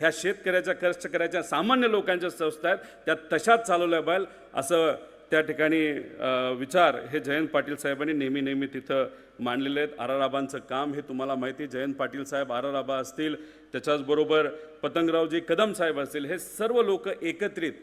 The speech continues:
या परिसराच्या विकासासाठी तिथं झटत असायचे आणि चांगलं कसं या जिल्ह्यामध्ये होईल, यासाठी त्यांनी प्रयत्न तिथं केलेला आहे. सांगलीच्या बाबतीत बोलायचं झालं, या जिल्ह्यामध्ये संस्कृतीला फार महत्त्व दिलं जातं.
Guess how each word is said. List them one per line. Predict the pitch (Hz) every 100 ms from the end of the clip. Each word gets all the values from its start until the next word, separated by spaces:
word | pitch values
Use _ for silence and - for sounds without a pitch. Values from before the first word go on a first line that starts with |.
| - - -
या | 160
परिसराच्या | 170 151 160 175 165 170 185
विकासासाठी | 151 135 160 160 160 151 156 160
तिथं | 151 143 165 156 - - - 113 123
झटत | 151 233 190
असायचे | - 147 139 123 110 - -
आणि | - 147
चांगलं | 143 147 165 220
कसं | 202 190 196
या | 180 180
जिल्ह्यामध्ये | 151 156 156 165 160 156
होईल, | 139 175 165
यासाठी | 139 135 147 147
त्यांनी | 135 139 143 131 - - -
प्रयत्न | 147 151 151 151 139 - - -
तिथं | 131 147
केलेला | 135 127 135 143
आहे. | 135 160 170 - - - -
सांगलीच्या | 147 135 156 170 156
बाबतीत | 151 - 160
बोलायचं | 131 151 160 156
झालं, | 151 147 156 165 165 - - 135
या | 160
जिल्ह्यामध्ये | 143 156 170 170 170 180 185 - - - - - - - -
संस्कृतीला | - 165 170 208 190 202 196
फार | 196 185
महत्त्व | 147 160 170 165
दिलं | 135 123
जातं. | 110 104 -